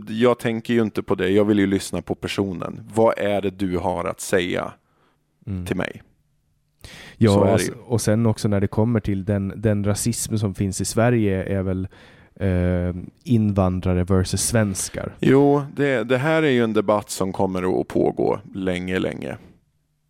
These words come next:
Speaker 1: Och jag kan tänka mig att, att tills, alltså, nu nästa val så kommer det vara två frågor som mycket kommer debatteras, och det är coronastrategi och det är invandringspolitiken.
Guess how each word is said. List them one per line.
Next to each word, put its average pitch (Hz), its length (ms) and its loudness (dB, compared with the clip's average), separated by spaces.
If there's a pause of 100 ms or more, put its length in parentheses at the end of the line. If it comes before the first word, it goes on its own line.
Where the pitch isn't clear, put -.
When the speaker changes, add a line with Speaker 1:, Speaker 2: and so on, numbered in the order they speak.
Speaker 1:
Och 104 120 2
jag 101 140 2
kan 98 160 -4
tänka 95 340 -4
mig 90 180 -2
att, - 340 -6 (600)
att - 580 -8 (300)
tills, 104 560 -2
alltså, 101 240 0
nu 98 680 2
nästa 101 440 -2
val 95 320 2
så - 140 -6
kommer 98 280 -4
det 92 60 -2
vara 92 100 -2
två 92 260 -2
frågor 92 380 0
som 85 400 -8
mycket - 500 -8
kommer 90 200 -4
debatteras, - 640 -4
och - 60 -8
det 82 160 -2
är 85 40 0
coronastrategi 92 1120 -2
och 104 120 -2
det 95 100 2
är 98 40 0
invandringspolitiken. - 1080 -8